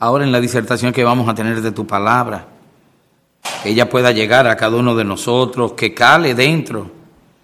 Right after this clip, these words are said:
y que pueda transformar nuestro entendimiento y nuestra mente, nuestro espíritu. Te lo pedimos por Jesucristo, Señor y Salvador nuestro. Amén.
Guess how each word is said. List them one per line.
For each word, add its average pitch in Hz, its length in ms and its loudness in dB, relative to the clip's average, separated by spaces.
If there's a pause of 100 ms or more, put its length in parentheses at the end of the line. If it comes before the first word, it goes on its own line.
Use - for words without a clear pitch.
(240)
y 104 80 -6
que 104 160 -4
pueda 147 260 -4
transformar 110 600 -4
nuestro 107 280 -4
entendimiento 92 880 -6 (520)
y 92 100 -8
nuestra 85 400 -10
mente, 95 380 -8
nuestro 90 280 -14
espíritu. 80 500 -14 (880)
Te 98 80 -10
lo 92 80 -6
pedimos 101 300 -6
por 110 220 -10
Jesucristo, - 760 -10
Señor 90 320 -8
y 90 40 -10
Salvador 87 400 -12
nuestro. 80 380 -18 (240)
Amén. 82 220 -14